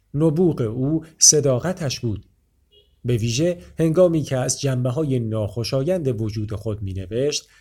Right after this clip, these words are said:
و شکست‌ها و ناکامی‌هایش را همرسانی می‌کرد. این داستان واقعی موفقیت بوکوفسکی است. کنار آمدن او با خودش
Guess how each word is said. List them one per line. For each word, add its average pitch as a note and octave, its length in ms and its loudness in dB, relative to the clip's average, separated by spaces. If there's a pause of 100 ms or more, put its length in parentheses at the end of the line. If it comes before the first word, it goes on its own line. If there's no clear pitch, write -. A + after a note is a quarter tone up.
(160)
و C3 120 0
شکست‌ها D3+ 760 -2
و C#3 140 0
ناکامی‌هایش A#2 1040 -4
را G#2 180 -2 (260)
همرسانی A2+ 600 -2
می‌کرد. F2+ 560 -10 (720)
این F#3+ 200 0
داستان C3+ 560 0
واقعی G#2+ 680 -4
موفقیت G#2 920 -6
بوکوفسکی A2 720 -4
است. F2+ 420 -6 (1000)
کنار C#3 420 0
آمدن C3+ 440 0
او C3 240 -4
با A2+ 180 -2
خودش G#2 540 -6